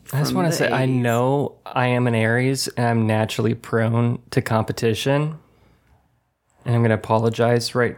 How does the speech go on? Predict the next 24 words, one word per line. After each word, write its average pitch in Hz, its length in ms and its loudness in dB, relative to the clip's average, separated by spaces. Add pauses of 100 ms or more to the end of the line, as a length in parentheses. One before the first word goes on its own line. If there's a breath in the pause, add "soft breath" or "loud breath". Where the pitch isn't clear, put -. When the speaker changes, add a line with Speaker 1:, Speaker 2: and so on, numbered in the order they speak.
Speaker 1:
for 127 180 2
that 123 440 0 (1160)
because 113 400 0
it - 260 -12
can 123 140 4
be 110 340 0
seen 117 260 -2
as 110 140 -2
a 110 80 0
negative, 131 520 -2
but 139 100 0
I 127 120 0
was 110 200 -2
right. 82 340 -2 (1300)
Like, 113 200 -6 (200)
let 127 180 2
the 135 80 4
record 113 320 2
show. 110 500 0
It's - 400 -2
Sideways 117 420 2
Stories 101 300 0
from 123 160 -2
Wayside. 131 440 -4